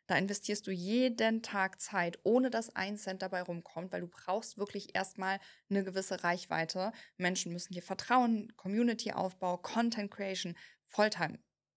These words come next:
Ja, also wirklich kompletter Vollzeitjob. So, das kannst du dann auf einem Kanal machen und wenn du dann diese Follower hast, dann kannst du das Ding verkaufen. Das ist Option eins.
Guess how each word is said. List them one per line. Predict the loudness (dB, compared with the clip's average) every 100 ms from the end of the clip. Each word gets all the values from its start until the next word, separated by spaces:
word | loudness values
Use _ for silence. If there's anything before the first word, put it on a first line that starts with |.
| _
Ja, | 0 2
also | 0 0
wirklich | 0 0 -2 -6 -18 -8
kompletter | 0 2 2 2 0
Vollzeitjob. | 2 0 0 0 0 -2 -6 _ _ _
So, | -2
das | 0 0
kannst | -2 -2 0
du |
dann | 0
auf | 0
einem | 2 0
Kanal | 0 -4 -2
machen | 2 2 2 -2
und | 0
wenn | 4 4 4
du |
dann | 2 0
diese | 0 -4
Follower | 0 2 2 2
hast, | 0 0 2
dann | 2 2
kannst | -2 -2
du | -2
das | -2 -2
Ding | -4
verkaufen. | -6 -4 -2 -2 -2 -8
Das | -4 -4 -2
ist | -4
Option | -4 -4 -4 -2
eins. | 0 -2 -4